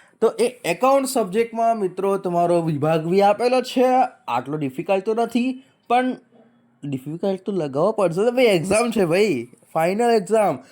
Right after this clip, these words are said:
આ ટકા તમારા ધોરણ અગિયારમાં આવવાના છે. અહીંયા જેટલી ખબર પડશે, અહીંયા જેટલા ટકા આવશે, એ તમારું બારમાનું નગ-, બેઝ નક્કી કરવાનું છે. ઓકે,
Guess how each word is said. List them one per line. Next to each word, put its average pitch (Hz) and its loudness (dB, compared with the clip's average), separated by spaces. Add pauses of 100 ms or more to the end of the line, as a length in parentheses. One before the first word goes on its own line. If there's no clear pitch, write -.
(240)
આ 220 0
ટકા 214 0
તમારા 202 0
ધોરણ 196 -2
અગિયારમાં 220 0
આવવાના 220 2
છે. 208 -4
અહીંયા 156 -2
જેટલી 185 -2
ખબર 160 0
પડશે, 165 0
અહીંયા 196 -2
જેટલા 196 0
ટકા 180 -2
આવશે, 180 0
એ 190 0
તમારું 165 -4
બારમાનું 135 -2
નગ-, 190 0
બેઝ 202 0
નક્કી 202 -4
કરવાનું 175 0
છે. 151 -4
ઓકે, 220 0